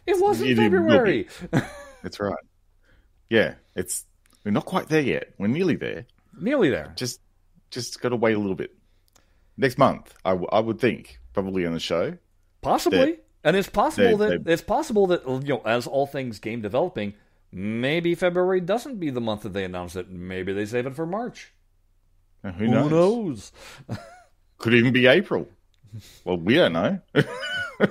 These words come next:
Speaker 1: So, anyway,
Speaker 2: So
Speaker 1: I just,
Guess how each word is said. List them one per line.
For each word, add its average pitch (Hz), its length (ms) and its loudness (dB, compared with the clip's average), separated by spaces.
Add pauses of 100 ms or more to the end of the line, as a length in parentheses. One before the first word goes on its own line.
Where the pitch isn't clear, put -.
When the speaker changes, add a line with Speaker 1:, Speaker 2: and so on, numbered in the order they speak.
(1200)
Speaker 1:
So, 76 280 -10 (160)
anyway, 107 260 0
Speaker 2:
So 101 100 6
Speaker 1:
I 98 80 8
just, 87 260 2